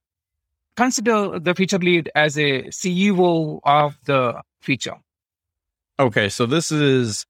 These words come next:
Speaker 2: this is identifying a leader for, for a feature, and you're summing it up as making developers the C E O of the feature. What does it mean for a developer to be a C E O of a feature?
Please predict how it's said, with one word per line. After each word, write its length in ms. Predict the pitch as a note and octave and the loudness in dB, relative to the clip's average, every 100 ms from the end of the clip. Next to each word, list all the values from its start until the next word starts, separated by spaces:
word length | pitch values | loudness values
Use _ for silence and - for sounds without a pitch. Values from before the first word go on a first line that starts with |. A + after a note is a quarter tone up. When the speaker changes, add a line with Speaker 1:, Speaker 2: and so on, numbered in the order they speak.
| _ | _
Speaker 2:
this 360 | - A#2+ C#3+ - | -6 -2 -2 0
is 260 | D3 B2 A2+ | 0 2 2
identifying 1000 | A2+ G#2 A2 B2+ C3+ - B2 B2 A#2+ A2 | 2 0 0 2 0 0 0 2 2 0
a 60 | |
leader 640 | G2+ A#2 C3+ D3+ E3 C3+ G#2+ | -2 -2 0 2 2 2 0
for, 460 | - G#2+ G#2 G2+ | -2 0 0 0
for 260 | - A2+ G#2 | -4 -2 0
a 60 | F#2+ | -2
feature, 460 | - G#2 - A2+ | -6 -6 0 2
and 140 | A2 A2 | 2 0
you're 120 | G#2+ | -2
summing 520 | - F#3+ F#3+ F3 D3 | -2 0 2 2 2
it 200 | B2+ - - | 0 -2 2
up 280 | B2 G#2+ - _ _ - | 2 2 -2 _ _ -2
as 200 | A#2 G2+ | -2 0
making 600 | A#2 B2 C3+ C#3 C#3+ B2+ | 0 2 2 0 0 0
developers 960 | A2 G2+ A2+ C3+ C3+ - A#2+ A2+ G#2+ - | -2 -4 0 0 0 -2 0 0 -2 -4
the 140 | A2+ | -4
C 680 | G2 - - - E3+ F3+ F3 - | -4 -6 -6 -4 -2 -2 -4 -4
E 260 | C#3+ B2+ - | -2 -2 0
O 500 | C3 C#3 B2+ A#2 A2 - | 2 4 4 2 -2 0
of 300 | C#3 C#3 B2 | 0 0 -4
the 100 | A2+ | -6
feature. 600 | - G#2+ F2+ G2 F2+ F2 _ _ _ _ | -4 -6 -4 -6 -6 -8 _ _ _ _
What 160 | D3 F3+ | -4 0
does 180 | G3 F3+ | 2 0
it 160 | D#3+ | 0
mean 500 | C#3 C3+ C#3 D#3 D3 | -2 0 2 2 2
for 240 | B2 C3 A#2 | 0 0 0
a 60 | |
developer 640 | G#2 G#2 A#2 A#2+ A#2 A#2+ A2 | 0 0 0 0 -2 -2 -2
to 140 | G#2 | -6
be 320 | F#2+ A#2+ B2 | -2 2 2
a 80 | G#2 | 2
C 420 | - C3 B2+ A#2 | -2 -2 0 2
E 40 | A2+ | 2
O 160 | A2+ | 2
of 120 | G#2 | 0
a 80 | G2+ | -4
feature? 460 | - C3 - F#2 | -6 -8 -6 -14